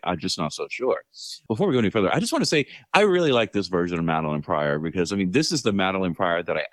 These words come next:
actually really like. I mean, I love her turn to the dark side with the Goblin Queen and all that, but this Madeline Pryor, the one who wasn't supposed to be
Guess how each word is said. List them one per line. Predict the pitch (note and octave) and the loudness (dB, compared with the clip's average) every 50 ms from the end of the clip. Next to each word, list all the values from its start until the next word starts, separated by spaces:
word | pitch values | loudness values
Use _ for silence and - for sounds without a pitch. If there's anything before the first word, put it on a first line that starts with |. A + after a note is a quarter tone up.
| D#2+ D2+ | -6 -6
actually | D#2+ - - F#2 E2+ D2+ | -6 -6 -10 -12 -12 -10
really | D#2+ E2+ F2+ F2 | -8 -6 -4 -4
like. | D#2+ D#2+ E2+ F#2+ A2+ - - | -2 0 0 -2 -2 -4 -6
I | G2+ | -6
mean, | F#2+ G2+ F#2 | -6 -2 -2
I | G2 G#2+ | -2 -2
love | G2+ F#2 F#2+ G2 G2 - _ _ _ _ - | 0 0 0 0 0 -2 _ _ _ _ -4
her | F#2+ F2 - - | -4 -4 -4 -4
turn | - F#2 F2+ F2+ F2+ - | -8 -8 -6 -8 -8 -6
to | F2 D#2+ - | -6 -8 -8
the | D#2+ D#2 - | -8 -16 -6
dark | - D#2 D2+ D#2 _ _ | -4 -2 -2 -4 _ _
side | - - F2+ E2 E2 | -6 -2 -2 0 0
with | D#2+ D#2+ C#2+ | -2 -4 -6
the | D2+ D2+ | -8 -6
Goblin | - D#2+ E2 F2 F2+ A2 A#2 B2 | -2 0 0 0 0 -2 -6 -4
Queen | - D3 C#3+ D3 | -6 -6 -8 -6
and | D3+ D3+ | -8 -8
all | D#3 D#3+ D#3 | -8 -6 -6
that, | E3+ F3 F3+ - _ - - - - _ _ _ - | -6 -8 -8 -10 _ -20 -20 -20 -20 _ _ _ 0
but | - A2 - - | 0 0 2 4
this | A#2+ C3 - - - | 2 2 2 0 -2
Madeline | A2+ G#2+ G#2 G#2 G#2 G2+ G2 F#2 - | -2 0 0 0 0 0 0 -2 0
Pryor, | - F#2+ F#2 F2+ F2+ | 0 0 2 2 2
the | F2+ F2+ | 2 0
one | F#2+ F#2 F#2 | 0 0 0
who | F#2+ F#2+ | 0 0
wasn't | F2+ F#2 F2 F2 E2 D2+ | 0 0 0 -2 -4 -6
supposed | - D2+ _ - A2 G#2 A2+ - - | -6 -10 _ 0 0 0 0 -2 -6
to | E2+ | -4
be | D#2 D#2+ D#2 D2+ D2+ C#2+ | -4 -2 -2 -2 -2 -4